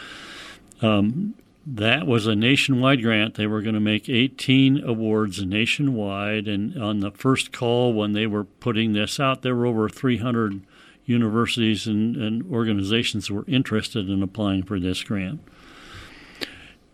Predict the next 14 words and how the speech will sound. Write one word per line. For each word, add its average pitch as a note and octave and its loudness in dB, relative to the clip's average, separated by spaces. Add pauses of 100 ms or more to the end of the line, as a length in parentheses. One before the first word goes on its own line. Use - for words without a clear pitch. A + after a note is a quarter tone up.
(240)
Uh, B2+ 2
frankly, C3+ 4
it A#2 2
was A2+ -2
a A2+ 0
shot A#2+ 2
in - -4
the A2 0
dark. A2+ 2
We A2+ 2
didn't G#2 0
think A2 -2
there G#2+ -2
was G2+ -6